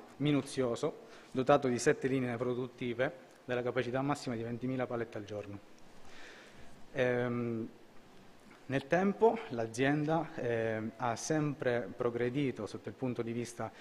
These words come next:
della sostenibilità, eh, considerando e, ehm, assumendo, eh, assumendosi le responsabilità di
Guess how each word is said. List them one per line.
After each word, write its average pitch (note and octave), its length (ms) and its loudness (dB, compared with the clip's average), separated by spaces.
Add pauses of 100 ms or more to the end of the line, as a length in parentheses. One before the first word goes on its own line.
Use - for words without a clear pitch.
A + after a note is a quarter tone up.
(280)
della A2+ 300 0
sostenibilità, C3 920 -2 (440)
eh, A2+ 200 0
considerando C3+ 1120 2
e, B2 380 2 (120)
ehm, G#2 760 -4
assumendo, B2 800 0 (360)
eh, A2 240 -2
assumendosi B2+ 540 0
le A2+ 80 -4
responsabilità D3 880 -2 (260)
di C3+ 320 0